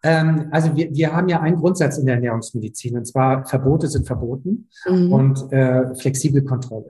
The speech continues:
Speaker 1: Das heißt, ich weiß, dass ich's darf. Und das sollte sich jeder auch klar machen, weil wenn man das Gefühl hat, ich darf es gar nicht, dann verstößt man die, gegen die Regel. Und wenn man gegen die Regel verstoßen hat, dann verstößt man nochmal gegen die Regel. Und irgendwann sagt man,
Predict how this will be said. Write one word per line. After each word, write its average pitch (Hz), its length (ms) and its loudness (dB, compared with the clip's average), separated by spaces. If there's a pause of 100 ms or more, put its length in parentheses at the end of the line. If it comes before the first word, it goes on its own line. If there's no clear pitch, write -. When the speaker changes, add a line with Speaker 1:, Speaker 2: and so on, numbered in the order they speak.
(120)
Speaker 1:
Das - 220 -2
heißt, 156 260 0
ich 139 140 -4
weiß, 135 180 2
dass 139 160 -4
ich's 131 160 -8
darf. 156 480 -6 (220)
Und 135 120 -2
das 139 100 2
sollte 170 240 0
sich 160 140 -4
jeder 160 200 2
auch - 100 -6
klar 151 220 0
machen, 131 280 -2
weil 117 120 -2
wenn 135 100 0
man 135 120 4
das - 160 0
Gefühl 165 300 -2
hat, 135 120 -4
ich - 80 -12
darf 156 200 -6
es 139 120 -8
gar 214 380 -2
nicht, - 300 -4 (440)
dann 143 360 2
verstößt 143 400 0
man 185 160 2
die, 175 80 -2
gegen 170 220 -4
die 175 100 0
Regel. 170 400 0
Und 135 180 2
wenn 143 80 4
man 143 100 2
gegen 139 180 2
die 139 80 4
Regel 131 200 2
verstoßen 160 560 0
hat, 156 160 2
dann 135 160 0
verstößt 131 340 -4
man 120 120 0
nochmal 175 240 2
gegen 165 240 0
die 151 80 4
Regel. 156 300 2
Und 139 100 -4
irgendwann 156 260 -4
sagt 143 220 -6
man, 135 220 -2